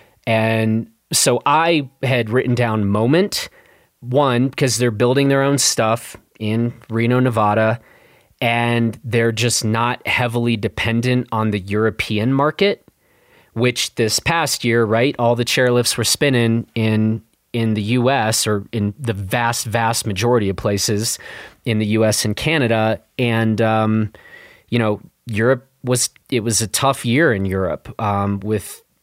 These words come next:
some countries not spinning chairs at all, et cetera. And so I think manufacturing your own stuff, having,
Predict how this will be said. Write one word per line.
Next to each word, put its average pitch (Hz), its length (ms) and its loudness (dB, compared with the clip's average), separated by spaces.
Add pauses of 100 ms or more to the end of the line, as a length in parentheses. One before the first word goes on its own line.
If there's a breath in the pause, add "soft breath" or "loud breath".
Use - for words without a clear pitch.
some 107 280 -2
countries 110 420 -2
not 110 280 0
spinning 110 400 0
chairs 107 400 0
at 98 80 -2
all, 139 400 4 (160)
et 110 120 -8
cetera. 107 640 0 (640 loud breath)
And 107 160 0
so 117 240 2
I 113 100 2
think 120 320 -2 (320)
manufacturing 139 800 0
your 123 140 2
own 120 160 2
stuff, - 580 0 (260 loud breath)
having, 131 720 0